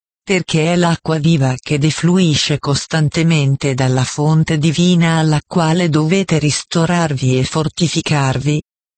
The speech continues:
perché avrete davvero bisogno di questa forza nel tempo in arrivo. Dio stesso nel suo amore vi ha aperto la fonte, perché egli sa della vostra miseria e sa ciò che vi manca.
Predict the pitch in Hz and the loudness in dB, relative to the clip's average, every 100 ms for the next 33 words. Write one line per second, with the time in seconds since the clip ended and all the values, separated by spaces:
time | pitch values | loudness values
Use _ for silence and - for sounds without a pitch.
0 | _ 196 190 190 175 170 147 160 160 165 | _ -4 -2 0 0 0 0 0 0 -2
1 | 175 170 151 151 170 170 175 151 143 143 | 0 0 0 0 2 2 2 2 2 2
2 | 147 143 143 156 151 - 147 139 - 175 | 2 2 2 2 0 0 -2 -2 -4 -4
3 | - 185 - - 156 165 147 151 151 151 | -2 -2 -2 0 2 2 2 0 0 0
4 | 185 185 180 196 214 220 190 139 135 127 | 0 2 2 2 0 2 2 2 0 -2
5 | 127 _ _ _ _ _ _ _ 175 165 | -4 _ _ _ _ _ _ _ -2 2
6 | 226 247 226 - 233 185 - 170 151 151 | 2 0 -2 -4 -2 -2 -2 0 2 2
7 | - 196 185 160 156 147 151 156 147 180 | 0 0 0 2 2 2 0 0 0 0
8 | 196 190 - 185 175 165 - 151 135 - | 0 -2 -2 -2 0 -2 -4 -2 -2 -2
9 | 170 165 - - - _ _ _ _ 185 | 0 0 0 -6 -8 _ _ _ _ -4
10 | 170 - 151 147 156 165 208 190 175 156 | -2 -2 0 2 2 2 0 0 2 2
11 | 147 170 190 - 185 190 190 - 156 165 | 2 0 -2 -2 0 2 2 2 0 2
12 | 160 147 139 143 185 180 - 151 175 165 | 2 2 2 0 -2 -2 -2 -2 -2 0
13 | 156 147 139 135 139 - 139 | 2 2 2 2 2 -2 -4